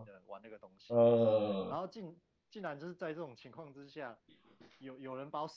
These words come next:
Speaker 1: 把手伸到我面前，然后跟我说，他然后想要，想要向我推销东西那样子。然后，
Speaker 2: <laughs>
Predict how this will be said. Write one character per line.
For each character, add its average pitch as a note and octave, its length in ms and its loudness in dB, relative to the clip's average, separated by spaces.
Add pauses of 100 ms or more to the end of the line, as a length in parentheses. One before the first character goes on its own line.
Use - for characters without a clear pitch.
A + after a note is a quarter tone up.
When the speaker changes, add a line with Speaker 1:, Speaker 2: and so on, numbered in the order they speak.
(120)
Speaker 1:
把 C#3+ 160 -8
手 A2 300 -16
伸 D3+ 200 -12
到 D3+ 160 -8
我 A2 100 -12
面 C3 260 -18
前， G2 200 -20 (140)
然 A#2 80 -18
后 C#3 60 -12
跟 D3+ 80 -14
我 C3 120 -16
说， C#3+ 160 -18 (280)
他 F3+ 200 -8 (200)
然 D#3 120 -8
后 E3+ 60 -6
想 D#3+ 180 -14
要， C#3 60 -16
想 C3 160 -14
要 C3+ 60 -12
向 C#3+ 180 -12
我 A2 60 -16
推 C3 200 -18
销 B2+ 200 -12
东 A#2 240 -20
西 G#2 280 -20
那 A2 60 -20
样 G2 100 -20
子。 - 60 -20 (1000)
然 G3+ 80 -14
后， F#3+ 80 -2
Speaker 2:
<laughs> - 480 -8